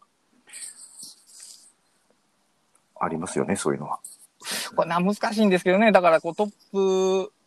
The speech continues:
Speaker 2: ページをどうデザインするかって、まあ、考え出すとキリがないんですけど、
Speaker 1: うん。
Speaker 2: 今のように、例えば、えー、トップにフィ-、あの、人気の記事があって、その下に最新記事だけがな-、な-、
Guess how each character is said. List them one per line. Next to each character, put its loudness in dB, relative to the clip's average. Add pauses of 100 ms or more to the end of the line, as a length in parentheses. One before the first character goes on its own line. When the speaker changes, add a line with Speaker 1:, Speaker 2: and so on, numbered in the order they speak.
(140)
Speaker 2:
ペ 4
ー 2
ジ -4
を -2
ど 0
う -2
デ -2
ザ 0
イ -8
ン -10
す -10
る -8
か 0
っ 0
て、 -6
ま -8
あ、 0
考 0
え 2
出 -2
す -8
と -6
キ -6
リ -2
が -2
な -8
い -12
ん -16
で -20
す -20
け -14
ど、 -6
Speaker 1:
う -6
ん。 -10 (1080)
Speaker 2:
今 -2
の 2
よ 2
う 0
に、 0
例 2
え 2
ば、 4
え -6
ー、 -18 (100)
ト 2
ッ -10 (160)
プ -6
に -4
フ 0
ィ-、 0 (100)
あ -6
の、 -4
人 -6
気 -4
の 0
記 -2
事 -4
が -2
あ -4
っ -12
て、 -6
そ -4
の -2
下 -4
に -4
最 2
新 -4
記 -4
事 -2
だ 6
け -4
が 2
な-、 2
な-、 0